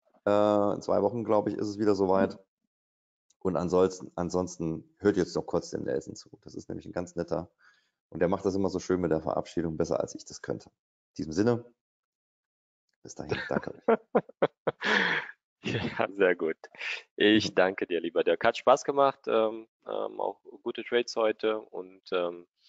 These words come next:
Speaker 2: wir hören dich und sehen dich sogar schon nächsten Montag im Helpdesk-Webinar.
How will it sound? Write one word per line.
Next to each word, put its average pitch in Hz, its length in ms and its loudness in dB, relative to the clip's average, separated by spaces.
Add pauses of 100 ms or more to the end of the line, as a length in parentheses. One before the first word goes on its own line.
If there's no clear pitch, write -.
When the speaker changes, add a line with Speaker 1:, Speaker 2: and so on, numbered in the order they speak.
(500)
Speaker 2:
wir 90 180 -2
hören 90 280 -8
dich 90 380 -4
und 85 220 -18
sehen 87 260 -4
dich 85 240 -8
sogar 78 380 -4
schon 76 320 -14
nächsten - 560 -12
Montag 80 520 -4 (200)
im 71 260 -6
Helpdesk-Webinar. 110 960 0